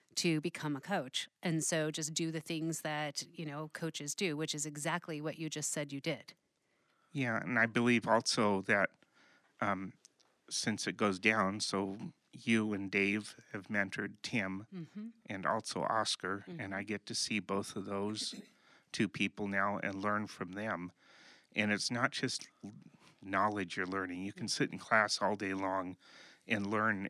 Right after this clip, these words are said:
Speaker 2: everything you teach back to back. And like Dave says, you can get up there and teach it,
Speaker 1: Right.
Speaker 2: but it really has no value, because when you teach, Melina, you have application behind what you taught. You're teaching from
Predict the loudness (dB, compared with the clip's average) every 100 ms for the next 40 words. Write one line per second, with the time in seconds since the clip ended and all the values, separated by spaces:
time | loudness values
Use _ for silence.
0 | 0 2 4 2 2 2 2 2 2 0
1 | 0 2 2 2 -4 2 2 2 -2 -6
2 | -6 -8 -14 -20 -20 -20 _ -2 -2 4
3 | 4 4 0 -2 -2 -4 -2 -2 -2 2
4 | 4 4 4 0 -2 -2 -4 -4 -4 0
5 | 0 0 -8 -20 -18 -16 -16 -2 2 4
6 | 4 4 4 4 2 2 2 2 4 4
7 | 6 4 2 2 -2 _ _ -20 _ _
8 | -2 0 0 0 -2 -6 -4 0 4 4
9 | 4 -2 0 -2 -2 0 0 0 0 0
10 | 0 2 2 0 -4 -2 0 2 0 0
11 | -4 -4 -4 -4 -6 -6 -8 -2 -2 -2
12 | -4 -6 -2 -2 -2 -4 -4 -4 -2 -2
13 | -4